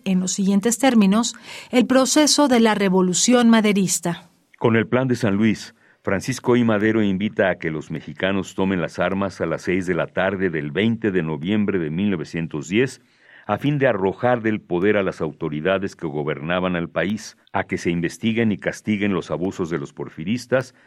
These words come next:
Speaker 2: y que se organice un gobierno de acuerdo con los preceptos constitucionales. Sobre todas las cosas, el plan de Madero busca la justificación legal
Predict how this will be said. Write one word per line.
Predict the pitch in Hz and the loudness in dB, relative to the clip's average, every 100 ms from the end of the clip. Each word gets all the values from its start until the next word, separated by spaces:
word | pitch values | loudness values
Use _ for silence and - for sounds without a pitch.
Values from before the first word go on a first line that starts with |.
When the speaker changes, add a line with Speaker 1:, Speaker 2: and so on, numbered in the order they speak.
| _ _ _ | _ _ _
Speaker 2:
y | - | -8
que | 117 113 | -4 0
se | 123 | 2
organice | 107 110 131 131 | 2 2 0 0
un | 117 | 0
gobierno | 107 82 98 113 113 104 | 2 2 2 2 0 0
de | |
acuerdo | 78 92 101 101 90 | -2 0 0 0 -4
con | 82 | -6
los | 71 | -8
preceptos | - 69 98 92 95 90 | -12 -8 -6 -4 -4 -6
constitucionales. | - 92 90 82 90 98 85 73 67 - _ _ _ _ _ _ _ _ - | -6 -8 -8 -10 -8 -6 -6 -6 -10 -16 _ _ _ _ _ _ _ _ -4
Sobre | 117 113 | 0 0
todas | 113 151 156 127 | 0 0 0 0
las | 98 - | -4 0
cosas, | 110 101 104 113 _ _ _ | 0 0 -2 -6 _ _ _
el | - 76 | -14 -6
plan | 95 104 | -2 -2
de | 98 | -2
Madero | 85 85 98 104 | -2 0 0 0
busca | 90 - - | -2 -8 -6
la | 85 | -6
justificación | - 76 76 - - 76 101 104 90 | -6 -12 -16 -12 -10 -8 -4 -4 -4
legal | 80 71 92 90 76 | -6 -4 -2 -2 -6